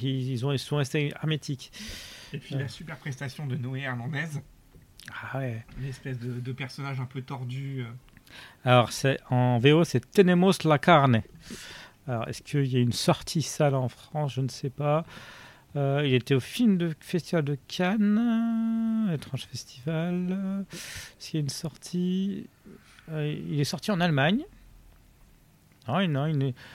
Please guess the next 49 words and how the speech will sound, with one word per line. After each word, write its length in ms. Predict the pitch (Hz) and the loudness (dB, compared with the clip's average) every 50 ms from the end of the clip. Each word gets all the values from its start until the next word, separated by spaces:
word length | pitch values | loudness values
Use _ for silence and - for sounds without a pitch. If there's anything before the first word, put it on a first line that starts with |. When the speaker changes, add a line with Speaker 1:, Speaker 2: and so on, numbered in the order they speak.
| - - - - - - | -20 -20 -20 -20 -10 -2
Speaker 1:
En 80 | - 131 | -2 0
salle, 260 | 135 110 175 190 185 | 4 6 6 6 6
il... 140 | 190 170 151 | 4 4 4
en 100 | 165 156 | 2 2
salle, 220 | - - 196 208 | 4 4 4 6
il 120 | 208 180 165 | 6 4 2
est, 220 | 170 151 - - - | 2 0 -2 -4 -6
il 140 | 170 151 | -4 -2
est 40 | 151 135 | -2 0
sorti 280 | - 165 - - 190 147 | 0 -2 -2 -4 -6 -4
qu'en 260 | - - 175 175 165 | 0 0 2 4 4
Allemagne, 580 | 170 175 170 175 170 175 185 208 208 196 190 | 4 4 4 4 6 6 6 6 4 2 2
en 320 | 185 175 170 165 165 165 160 | 0 0 0 0 0 0 0
Angleterre 440 | 165 160 151 160 - - 202 190 180 | 0 2 0 0 0 0 0 2 2
et 40 | |
aux 100 | 175 170 156 | 2 2 0
U 140 | 151 160 160 | 0 0 -2
S 180 | 135 - - | -2 0 -2
A. 100 | 139 135 131 - - - - - - - - - - - - - - - - - - - - - - - - - - - - - - | -2 -2 -4 -8 -16 -16 -14 -12 -12 -12 -14 -14 -14 -16 -16 -16 -16 -16 -16 -16 -18 -18 -20 -20 -20 -20 -20 -20 -20 -20 -20 -20 -16
Sinon, 240 | - - 147 160 | -6 -4 -2 -2
c'est 140 | 156 - 151 135 | -2 -4 -6 -4
que 80 | - | -2
des 100 | 170 165 | -2 -2
festivals. 480 | 143 131 156 - - - 127 123 131 127 - - - - 127 143 | -2 -2 -4 -6 -4 -4 -2 -2 -2 -4 -6 -10 -16 -16 -12 -10
Speaker 2:
Et 100 | 139 143 | -8 -6
voilà. 280 | 131 123 110 110 110 - | -6 -6 -6 -6 -4 0
Speaker 1:
Hmm. 80 | 143 131 | 0 0
Speaker 2:
Et 120 | 117 123 | 0 0
donc 200 | 120 131 135 123 - | -2 -4 -6 -6 -6
là, 220 | 165 175 175 165 | -8 -8 -6 -6
ouais, 120 | 151 147 | -6 -8
c'est 640 | 151 - - 147 143 135 131 131 127 123 123 123 123 117 | -10 -10 -10 -8 -8 -6 -4 -4 -4 -4 -4 -4 -6 -6
vraiment 340 | 117 131 143 151 160 165 165 | -6 -8 -8 -6 -6 -8 -8
un 60 | 151 | -10
film 300 | - - - 160 151 139 | -10 -12 -12 -10 -8 -8
un 80 | 135 131 | -8 -8
peu 420 | 131 - 135 139 139 135 135 131 127 | -8 -8 -8 -8 -6 -6 -8 -8 -8
pareil, 420 | - 143 139 131 127 127 123 120 113 - _ - - - - - - 254 240 233 233 254 262 254 - _ | -8 -8 -6 -6 -6 -6 -6 -8 -8 -12 _ -20 -20 -20 -20 -20 -20 -20 -20 -20 -20 -20 -20 -20 -20 _
qui 220 | - - 156 143 139 - - | -16 -10 -10 -10 -10 -8 -8
nous 140 | 165 139 143 | -6 -6 -6
prend 240 | 131 - - 202 208 | -6 -8 -8 -8 -8
un 40 | 196 | -6
peu 140 | - 208 202 | -4 -4 -4
à 40 | |
rebrousse-poil 640 | 160 156 139 135 143 143 131 - - - 175 151 139 131 | -4 -4 -6 -8 -8 -12 -14 -14 -12 -10 -8 -8 -8 -8
quand 100 | - 123 | -8 -8
même. 260 | 123 120 110 110 110 107 104 _ - - | -8 -8 -8 -10 -12 -14 -16 _ -14 -6
Speaker 1:
Ouais. 160 | 127 120 113 120 | -2 -2 -2 0
Speaker 2:
C'est, 200 | 131 135 131 | -2 -6 -6